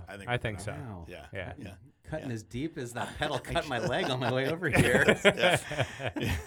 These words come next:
Speaker 2: All right, so
Speaker 1: Yeah.
Speaker 2: this car, ha-, the Dodge Charger, has lasted for seven generations.
Speaker 1: Yeah.
Speaker 2: Um, it is probably the only car we have ever talked about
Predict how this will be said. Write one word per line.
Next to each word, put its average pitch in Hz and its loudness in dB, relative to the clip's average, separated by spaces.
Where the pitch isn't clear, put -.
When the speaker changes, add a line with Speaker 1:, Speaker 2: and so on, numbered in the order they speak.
Speaker 2:
All 156 10
right, 156 12
so 131 6
Speaker 1:
Yeah. 156 4
Speaker 2:
this 196 6
car, 170 10
ha-, 147 8
the 127 0
Dodge 160 4
Charger, 139 4
has 127 0
lasted 123 0
for 117 -6
seven 151 2
generations. 139 0
Speaker 1:
Yeah. 120 6
Speaker 2:
Um, 113 -2
it 143 2
is 170 2
probably 190 2
the 156 0
only 160 2
car 151 0
we 123 -2
have 123 -2
ever 135 -4
talked 113 0
about 104 -4